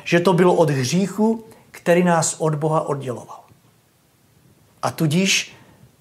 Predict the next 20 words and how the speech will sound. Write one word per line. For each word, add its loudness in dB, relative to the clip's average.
to -6
byla -2
záchrana -2
před -10
jasnou -10
smrtí. -12
Biblická 2
spása 4
se 4
tedy 4
týká 2
našeho 4
osvobození 2
z -2
následků -2
hříchu -8
a 0
proto 2
vyžaduje 2
odstranění -4